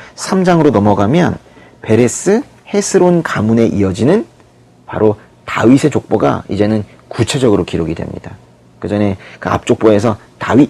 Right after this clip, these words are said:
이름이 하나만 나왔다면 이제 그것만 따로 빼와가지고 그것을 자세하게 기록을 하고 있는 거예요. 근데 지금 느낌들이 이렇습니다. 쭉 뭔가 족보를 기록을 하고 그중에서 하나 빼서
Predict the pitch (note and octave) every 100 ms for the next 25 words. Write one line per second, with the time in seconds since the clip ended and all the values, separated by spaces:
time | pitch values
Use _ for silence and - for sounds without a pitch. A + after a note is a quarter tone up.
0 | - A2 B2 C#3 F3 E3 C#3 G#2+ F#2 A2+
1 | A#2+ F#2+ - G2 A#2+ A#2+ A2 D3+ D#3 -
2 | F3 C#3 F#2+ G#2 D3 F#2+ - - - G#2
3 | G#2 B2 A2 - - - - A#2+ A2 F#2+
4 | E2+ E2+ E2+ G#2 G2 E2 B1+ - - -
5 | - C#3 C3 F3 A2 - D#3+ D#3+ E3 F#2
6 | - D#2 F2+ D#2 - - - - _ -
7 | F#3+ F#3+ F#3+ F3+ A#2 C3+ C#3 A#2+ C3 C3+
8 | A#2+ A#2 A2+ A#2+ B2 F3 C3+ A2+ B2 -
9 | F#3 F3+ - D#3 A3